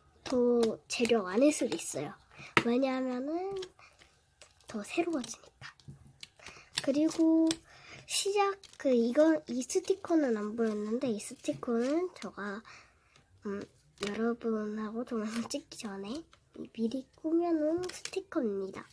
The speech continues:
일단 씨아이를 여기 넣을까요? 저는 아이브에, 아이브만 넣지 않-, 아이브만 포장하진 않아요.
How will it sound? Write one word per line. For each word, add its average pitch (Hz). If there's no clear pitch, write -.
일단 277
씨아이를 349
여기 -
넣을까요? 240
저는 294
아이브에, 294
아이브만 285
넣지 214
않-, 214
아이브만 294
포장하진 302
않아요. 196